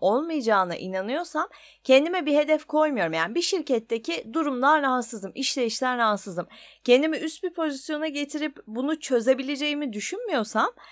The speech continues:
o zaman bir yerden sonra çabasızlaşmaya başlıyorum. Bir yerden sonra hiçbir şey yapmamaya başlıyorum.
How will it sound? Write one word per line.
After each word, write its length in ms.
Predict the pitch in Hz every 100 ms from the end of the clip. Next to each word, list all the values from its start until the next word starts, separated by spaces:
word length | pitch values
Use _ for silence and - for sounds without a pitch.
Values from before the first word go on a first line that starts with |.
| - -
o 140 | - 320
zaman 300 | 466 571 339
bir 40 |
yerden 380 | 320 480 480 427
sonra 300 | 370 359 349 480 - -
çabasızlaşmaya 920 | 302 320 320 349 339 359 320 440 480
başlıyorum. 680 | 359 254 - 175 151 143 185
Bir 60 | 247
yerden 380 | 359 359 311
sonra 220 | 311 330 381
hiçbir 420 | 339 311 - 349
şey 260 | 370 392
yapmamaya 600 | 302 294 - 330 320 254 165
başlıyorum. 600 | 156 - - 160 214